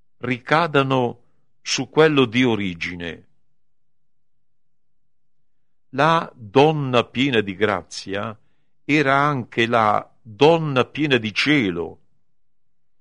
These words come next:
e per questo poté e dovette essere la donna della risurrezione. In cielo ci fu l'evento grande,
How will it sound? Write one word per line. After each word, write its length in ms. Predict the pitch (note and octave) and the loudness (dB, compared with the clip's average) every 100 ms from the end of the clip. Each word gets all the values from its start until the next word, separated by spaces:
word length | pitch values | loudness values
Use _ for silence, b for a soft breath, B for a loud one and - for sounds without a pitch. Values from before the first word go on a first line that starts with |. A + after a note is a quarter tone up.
| _ _ _ | _ _ _
e 120 | D3 | -4
per 280 | C#3+ C#3 B2 | 0 0 0
questo 760 | - E3 D#3+ - - D3+ D3 - | 0 0 0 -6 -6 -6 -6 -10
poté 640 | - A2+ - D#3 E3+ E3 - _ _ _ _ _ _ _ | -8 -8 0 2 2 -2 -10 _ _ _ _ _ _ _
e 100 | B2 | -2
dovette 640 | A#2+ B2 C#3+ C#3+ B2 C3 | 0 2 0 0 -2 0
essere 520 | C#3 - B2+ A#2 A2+ | -2 -4 -2 2 2
la 460 | A2 G#2+ F#2+ G2 - _ | 2 2 2 0 -8 _
donna 880 | _ G2+ B2+ C#3 C#3+ B2+ A#2+ A#2 G#2 - _ _ | _ -2 2 2 0 -4 -4 -4 -6 -12 _ _
della 640 | _ G2+ A#2 A#2+ A#2 A2+ G#2+ | _ 4 4 4 0 -2 -2
risurrezione. 1080 | G#2 - G#2+ G2 - G2+ F#2 E2+ F2 F2+ _ _ _ _ _ _ _ _ _ _ _ _ _ _ _ _ _ _ | -2 -4 -2 -4 -6 -4 -4 -4 -10 -16 _ _ _ _ _ _ _ _ _ _ _ _ _ _ _ _ _ _
In 200 | C3 B2+ | -4 -2
cielo 760 | - E3+ F#3 D#3 A2 E2+ - _ _ _ | 0 0 0 2 2 0 -8 _ _ _
ci 220 | - C#3 | -8 -6
fu 220 | B2+ D#3 D3+ | -6 -4 0
l'evento 600 | C#3 A#2 D3 B2 A2+ A2+ | 2 2 0 -2 -6 -2
grande, 840 | A2+ B2 G#2 G2 F#2 F#2 E2+ - | 0 0 0 -4 -6 -4 -4 -8